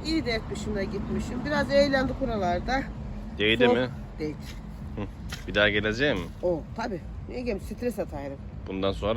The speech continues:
Speaker 1: Bu
Speaker 2: havalar
Speaker 1: arada da
Speaker 2: ısınacak.
Speaker 1: Çiğdem Boz arabada bir minibüse gelirken,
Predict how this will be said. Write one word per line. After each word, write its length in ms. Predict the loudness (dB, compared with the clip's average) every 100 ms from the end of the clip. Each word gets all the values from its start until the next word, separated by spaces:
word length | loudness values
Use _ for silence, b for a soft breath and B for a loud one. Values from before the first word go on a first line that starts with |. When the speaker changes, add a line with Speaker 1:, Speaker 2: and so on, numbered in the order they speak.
| 6
Speaker 1:
Bu 40 | 8
Speaker 2:
havalar 160 | 8
Speaker 1:
arada 100 | 8
da 100 | 4
Speaker 2:
ısınacak. 320 | 4 4 4 0
Speaker 1:
Çiğdem 680 | -2 0 4 4 4 2
Boz 240 | 6 6 4 -4 -10 -8 -8 -10 -10 -10 -10 -8 -4
arabada 560 | 2 2 2 2 0 -2
bir 180 | -2 -2 -4 -6 -6 -4
minibüse 400 | -2 -2 -4 -4
gelirken, 520 | -2 -2 -4 -4 -4